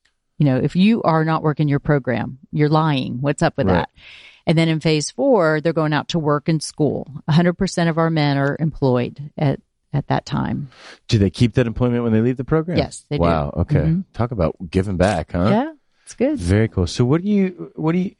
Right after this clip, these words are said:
Speaker 2: what do you think are some of the, uh, I mean, share some of your best success stories with me if you can. And, and I know names and stuff aren't, aren't always the, you know, can't always be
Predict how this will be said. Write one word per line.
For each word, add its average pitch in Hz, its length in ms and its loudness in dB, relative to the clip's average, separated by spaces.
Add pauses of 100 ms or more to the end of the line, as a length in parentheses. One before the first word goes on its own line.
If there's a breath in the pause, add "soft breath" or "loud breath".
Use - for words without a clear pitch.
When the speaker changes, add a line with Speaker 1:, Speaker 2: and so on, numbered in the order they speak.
(800 soft breath)
Speaker 2:
what 131 120 4
do 180 60 0
you 190 100 0
think 147 240 -2
are 139 80 -2
some 139 220 -4
of 135 100 -2
the, 135 320 0
uh, 120 240 0
I 120 60 -2
mean, 139 120 0
share 170 220 -2
some 185 180 -2
of 175 60 0
your 147 120 2
best 135 220 -2
success 139 360 -4
stories 78 600 -2
with 90 220 0
me 78 160 0
if 73 140 -6
you 80 60 0
can. 73 420 -2 (180)
And, 101 300 -2
and 110 180 -2
I 117 40 0
know 117 260 0
names 107 320 -2
and 87 80 -10
stuff - 240 -2
aren't, 87 260 -2
aren't 90 200 0
always 85 280 0
the, 80 180 -2 (600)
you 87 100 -4
know, 80 80 0
can't 90 220 0
always 82 160 0
be 78 280 -4